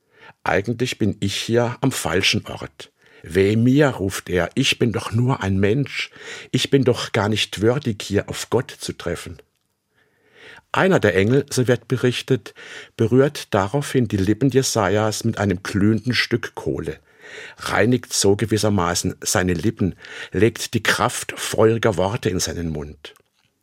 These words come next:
Und am Ende, als Gott fragt: "Wen soll ich beauftragen, den Menschen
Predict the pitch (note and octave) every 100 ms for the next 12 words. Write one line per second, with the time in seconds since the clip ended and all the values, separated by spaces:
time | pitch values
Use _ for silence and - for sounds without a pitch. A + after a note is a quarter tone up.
0 | _ _ _ - D#2+ E2 F2 B2+ F3+ G#2+
1 | E2+ - - G#2+ G#2 - - D#2+ A2+ -
2 | _ - _ _ - - - - G#2 C3
3 | F3 D3+ A2 - - - A#2 C#3 - -
4 | C3+ C3+ C#3+ - F#2 E2+ F2+ A2 - D3+